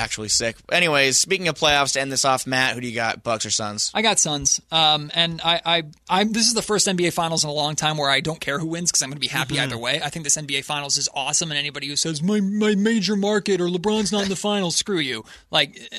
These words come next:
Speaker 2: the, the ratings are already there. We've already seen that the, these N B A playoffs have been just fine without those mega market teams in. I think this is great for basketball. I love that two smaller markets are in there. I think the Milwaukee Bucks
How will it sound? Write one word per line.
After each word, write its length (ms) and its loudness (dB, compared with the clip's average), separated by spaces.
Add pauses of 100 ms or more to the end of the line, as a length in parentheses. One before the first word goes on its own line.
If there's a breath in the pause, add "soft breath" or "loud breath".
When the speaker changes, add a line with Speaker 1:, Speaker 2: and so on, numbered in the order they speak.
Speaker 2:
the, 260 0
the 180 -2
ratings 440 2
are 160 0
already 380 0
there. 200 0
We've 180 -6
already 220 -2
seen 240 0
that 100 -16
the, 260 -6
these 280 -4
N 120 -2
B 140 -4
A 40 -4
playoffs 320 2
have 100 -4
been 140 -8
just 360 -6
fine 360 -2 (240 soft breath)
without 300 -2
those 160 -10
mega 240 -6
market 340 -8
teams 340 -4
in. 240 -2 (200 loud breath)
I 60 -12
think 120 -10
this 120 -2
is 100 0
great 380 -2
for 120 -4
basketball. 720 -2 (180 loud breath)
I 100 -2
love 260 -2
that 160 -8
two 260 -2
smaller 880 2
markets 680 -2 (380 soft breath)
are 260 -4
in 200 -6
there. 160 -2
I 60 -4
think 160 -10
the 60 -6
Milwaukee 420 -6
Bucks 280 -2